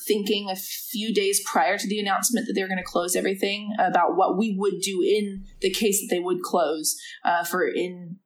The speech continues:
in, um, in, what do you call it? In-house dining, sorry. Uh, you know, my sister lives in California, and they've been already on shelter in place weeks before we were, and, you know, in communication with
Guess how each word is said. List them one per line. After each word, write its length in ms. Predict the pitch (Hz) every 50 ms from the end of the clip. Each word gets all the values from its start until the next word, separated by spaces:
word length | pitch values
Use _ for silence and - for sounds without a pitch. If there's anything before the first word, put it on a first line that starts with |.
| _ _ _ _ - -
in, 260 | 185 175 175 175 165
um, 500 | - 160 - - - 151 156 151 185 - _ _ - - -
in, 400 | 208 196 185 170 175 165 180 - _ _ _ _ _ -
what 80 | 196
do 20 | 170
you 40 | -
call 120 | 175 -
it? 60 | -
In-house 280 | 233 233 226 208 185 190
dining, 340 | 196 156 147 123 - 180 - -
sorry. 280 | - - - - 196 196 - - - - - - -
Uh, 140 | - 175 170 175
you 60 | 180
know, 80 | - -
my 100 | - 185
sister 260 | 180 - 175 165 - 175
lives 180 | 170 165 -
in 60 | -
California, 540 | - - - - 165 - 185 170 - - -
and 200 | 151 156 180 180
they've 220 | 175 175 - - -
been 260 | - 185 175 170 - - - _ - - - _ _ _ -
already 400 | - 190 185 185 180 165 151 - -
on 420 | - 185 180 175 170 170 165 160 180
shelter 360 | - - 220 180 - - 170
in 100 | 147 175
place 540 | - - 180 165 - 170 - - - - - - 185 180
weeks 260 | 185 226 220 - - -
before 280 | 202 190 - 185 170 170
we 140 | 220 311
were, 340 | 311 247 254 185 170 170 170 - - - - -
and, 220 | - 180 185 180 175
you 100 | 190 190
know, 80 | 175
in 100 | 170 175
communication 500 | - - 226 226 208 208 240 202 196 -
with 120 | 175 170